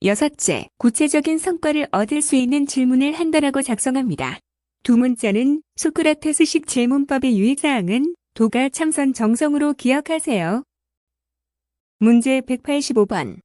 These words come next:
이 문제는 인터넷 중독에서 벗어나는 방법을 묻는 문제로 답지에는 첫째,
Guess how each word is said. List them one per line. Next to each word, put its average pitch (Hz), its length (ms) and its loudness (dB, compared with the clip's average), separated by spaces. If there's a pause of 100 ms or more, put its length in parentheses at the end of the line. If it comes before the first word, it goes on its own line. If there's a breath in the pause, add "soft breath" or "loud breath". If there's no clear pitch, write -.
이 240 160 2
문제는 214 720 2 (100)
인터넷 330 360 2
중독에서 262 580 0
벗어나는 262 640 -2
방법을 269 520 -2
묻는 220 300 2
문제로 196 640 -2 (240)
답지에는 214 680 -2 (120)
첫째, 269 540 0